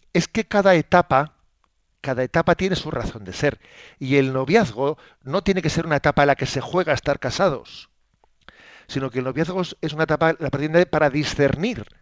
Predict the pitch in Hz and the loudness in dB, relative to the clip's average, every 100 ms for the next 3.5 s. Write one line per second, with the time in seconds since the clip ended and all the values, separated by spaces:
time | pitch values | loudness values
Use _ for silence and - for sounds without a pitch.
0 | _ _ _ 139 131 127 117 - 120 131 | _ _ _ -2 -2 -4 -10 -8 -8 -6
1 | 208 - - - - - 139 135 165 185 | -8 -8 -14 -20 -10 -4 0 2 4 2
2 | - 143 127 135 123 131 120 113 131 120 | 2 0 0 -4 -2 -4 -4 -10 -8 -8
3 | 107 101 82 - | -8 -12 -14 -18